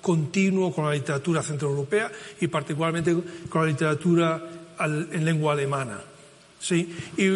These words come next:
voy a poner un ejemplo práctico. Eh,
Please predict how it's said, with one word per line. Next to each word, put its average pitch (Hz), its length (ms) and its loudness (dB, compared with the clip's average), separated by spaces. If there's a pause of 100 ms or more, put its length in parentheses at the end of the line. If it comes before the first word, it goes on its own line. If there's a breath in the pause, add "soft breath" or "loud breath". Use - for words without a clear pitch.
(120)
voy 214 120 4
a 240 60 4
poner 247 180 2
un 240 160 -2
ejemplo 214 360 4
práctico. 226 580 0 (1120)
Eh, 185 760 4